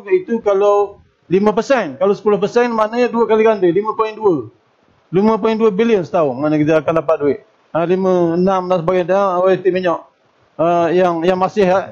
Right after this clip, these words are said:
lagi berbaki. Dan insya-Allah maknanya ki-, ha, daripada,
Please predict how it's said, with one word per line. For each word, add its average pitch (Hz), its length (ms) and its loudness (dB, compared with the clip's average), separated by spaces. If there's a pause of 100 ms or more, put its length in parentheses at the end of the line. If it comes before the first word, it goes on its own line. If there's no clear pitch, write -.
(220)
lagi 175 260 -2
berbaki. 170 600 -2 (420)
Dan 214 220 0
insya-Allah 220 640 0 (320)
maknanya 214 400 2
ki-, 208 200 0
ha, - 300 -6
daripada, 202 380 2